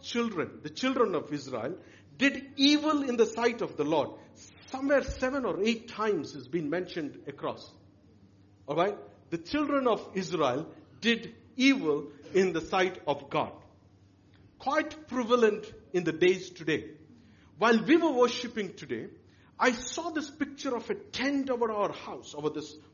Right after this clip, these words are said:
body of Christ. All right? So the tent is God's covering. And we are moving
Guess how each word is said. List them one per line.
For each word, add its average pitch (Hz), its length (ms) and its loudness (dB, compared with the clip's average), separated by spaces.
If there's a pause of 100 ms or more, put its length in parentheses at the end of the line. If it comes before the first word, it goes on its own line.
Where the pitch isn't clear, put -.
(120)
body 196 260 0
of - 180 -2
Christ. - 480 -8 (500)
All 131 80 -2
right? 180 200 2 (200)
So - 120 -8
the 175 140 0
tent 320 560 4
is 214 260 -4
God's - 560 -4
covering. 208 460 -4 (420)
And 202 220 0
we 240 80 6
are 214 80 8
moving 208 800 2